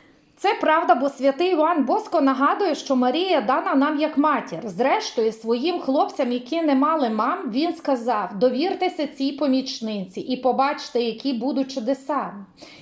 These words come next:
І тепер питання: як це все виглядає у багатьох селезіанців,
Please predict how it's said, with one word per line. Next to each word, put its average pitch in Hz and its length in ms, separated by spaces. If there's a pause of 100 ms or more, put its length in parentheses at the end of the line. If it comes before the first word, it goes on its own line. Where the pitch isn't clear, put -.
І 247 100
тепер 285 420
питання: 214 640 (320)
як 302 480
це 269 380 (140)
все 285 440 (880)
виглядає 262 800
у 269 140
багатьох 240 640
селезіанців, 220 1080